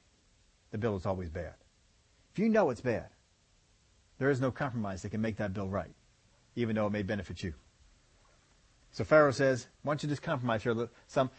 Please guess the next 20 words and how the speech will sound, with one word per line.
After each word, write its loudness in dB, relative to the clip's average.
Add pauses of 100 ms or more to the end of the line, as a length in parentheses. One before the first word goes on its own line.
(100)
and 0
you 2
just, -2
you 8
go 10
away 12
sacrifice, 6
but -4
just -6
stay 6
in 2
the 2
land." 2 (1300)
"No, -2 (360)
no, -10 (220)
not -12
gonna -2
do 2
it." -4 (120)
Moses, -4